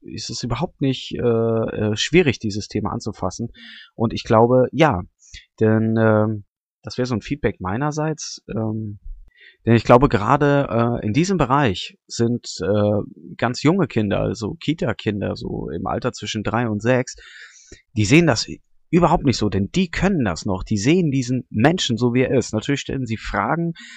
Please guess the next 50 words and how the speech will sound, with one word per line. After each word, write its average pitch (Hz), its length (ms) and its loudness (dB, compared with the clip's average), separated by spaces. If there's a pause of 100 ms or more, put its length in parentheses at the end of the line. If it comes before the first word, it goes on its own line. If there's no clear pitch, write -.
(340)
„Wieso 143 280 4
sieht 139 200 0
das 131 120 0
so 160 180 0
aus? 135 280 2
Wieso 117 180 0
verhält 117 300 0
er 131 80 0
sich 117 180 -6
so? 113 180 -2
Wieso 107 200 -4
macht 101 220 -6
er 90 80 -8
dies?“ 180 360 -4 (340)
Aber - 140 2
sie 151 100 0
fragen 147 460 2
und 107 140 0
das - 140 -2
auf - 180 -4
eine 110 220 0
interessante 127 520 -2
Art - 160 -4
und 90 120 -6
Weise, 139 460 4 (920)
die 135 140 4
man 139 140 8
vielleicht 131 340 4
nachher 123 380 2
im 127 120 0
Laufe 117 300 4
des - 180 -8
Lebens 113 280 -2
einfach, 113 640 -2
äh, 110 260 4
vergisst, - 420 -4
wenn 110 120 0
man 107 100 0
nicht 110 200 -2
mehr 117 140 0
so 110 180 -2
sehr 113 180 0
Kind 139 260 0
ist. 98 160 -4
Also 104 160 -6
die 104 140 -2
sehen 151 300 6
wirklich 127 280 0
den 95 140 -2
Menschen, 180 420 4